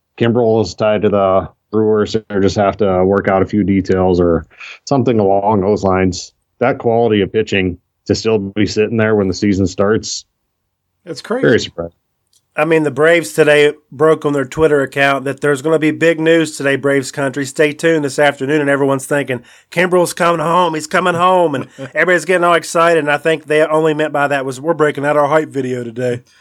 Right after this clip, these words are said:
Speaker 2: <laughs> Oh, <laughs> who was
Speaker 3: Such
Speaker 2: it?
Speaker 3: a disappointment.
Speaker 2: <laughs> Uh, you were not happy with the hype video,
Speaker 3: I was
Speaker 2: right?
Speaker 3: not. It was, like, so dramatic, and they've spent zero money this offseason, so don't sell me on that shit.
Speaker 2: We could have made something on the iPhone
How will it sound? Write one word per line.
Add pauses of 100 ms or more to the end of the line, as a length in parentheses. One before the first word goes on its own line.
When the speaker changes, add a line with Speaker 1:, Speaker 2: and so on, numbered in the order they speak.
(560)
Speaker 2:
<laughs> (280)
Oh,
<laughs>
who
was
Speaker 3:
Such
Speaker 2:
it?
Speaker 3:
a
disappointment.
Speaker 2:
<laughs> (960)
Uh,
you
were
not
happy
with
the
hype
video,
Speaker 3:
I
was
Speaker 2:
right? (100)
Speaker 3:
not.
It
was,
like,
so
dramatic,
and
they've
spent
zero
money
this
offseason,
so
don't
sell
me
on
that
shit.
Speaker 2:
We
could
have
made
something
on
the
iPhone